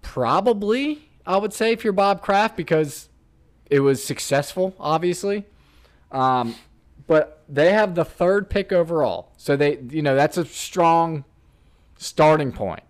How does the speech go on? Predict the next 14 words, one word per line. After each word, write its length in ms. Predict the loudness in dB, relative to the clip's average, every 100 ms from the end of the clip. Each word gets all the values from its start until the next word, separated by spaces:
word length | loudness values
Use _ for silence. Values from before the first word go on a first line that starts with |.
| _
for 180 | -4 0
any 200 | 0 -2
new 160 | -4 -2
coach. 520 | -2 -2 -4 -20 -20 _ _ _ _ _ _ _ _ _ -2
Um, 500 | 2 2 0 -6 -14 _ _ _ _ _ _ _ _ _ _ _ _ _ -10
the 180 | -4
next, 540 | 0 2 0 -2 -16 -20 _ -6
the 420 | 0 2 2 -2 -10
seventh 680 | -12 0 2 2 0 -4 -4
would 200 | -4 -2
be 480 | -2 0 -2 -4 -10 _ _ _ -12
the 80 | -10
Carolina 440 | -2 0 2 0
Panthers. 760 | -4 -4 -4 -6 -6 -8 -14 -20